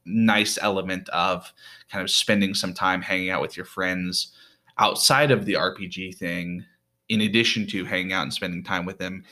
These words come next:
inside of the R P G mode. So anyway,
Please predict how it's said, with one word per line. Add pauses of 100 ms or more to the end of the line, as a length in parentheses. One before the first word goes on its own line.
(120)
inside
of
the
R
P
G
mode.
So (720)
anyway,